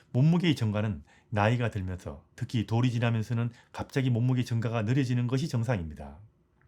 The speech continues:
그래서 아기 몸무게 증가를 확인하고자 할 때는 주당 얼마,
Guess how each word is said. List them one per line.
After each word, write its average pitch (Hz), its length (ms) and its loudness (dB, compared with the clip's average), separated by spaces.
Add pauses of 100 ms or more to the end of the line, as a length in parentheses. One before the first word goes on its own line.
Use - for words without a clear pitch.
(400)
그래서 113 360 0 (300)
아기 123 360 2
몸무게 131 400 2
증가를 117 320 -2
확인하고자 117 540 -4
할 90 100 -6
때는 101 300 -2 (240)
주당 120 300 4
얼마, 117 340 0